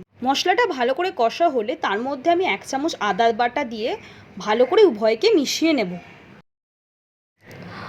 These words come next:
গ্যাসের ফ্লেমটা কমিয়ে দিয়ে ফাটিয়ে রাখা দইটা এর মধ্যে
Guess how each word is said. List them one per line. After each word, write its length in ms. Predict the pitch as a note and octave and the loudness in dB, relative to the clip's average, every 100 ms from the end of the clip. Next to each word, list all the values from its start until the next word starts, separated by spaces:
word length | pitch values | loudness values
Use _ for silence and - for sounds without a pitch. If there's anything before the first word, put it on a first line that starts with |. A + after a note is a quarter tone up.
| - - - - - | -16 -16 -16 -16 -4
গ্যাসের 280 | A#3+ B3+ F#4+ F#4 | 2 6 6 8
ফ্লেমটা 300 | F4 E4 G#4 | 8 10 8
কমিয়ে 380 | F#4+ C4 C#4+ E4 | 8 6 6 4
দিয়ে 180 | B3+ C#4 - | 4 4 6
ফাটিয়ে 320 | C4 A#3 C4+ | 8 8 8
রাখা 200 | C4+ C#4+ | 8 10
দইটা 320 | C4+ A#3+ A3+ C#4+ | 4 4 4 6
এর 100 | B3+ | 6
মধ্যে 260 | B3+ A#3+ | 4 4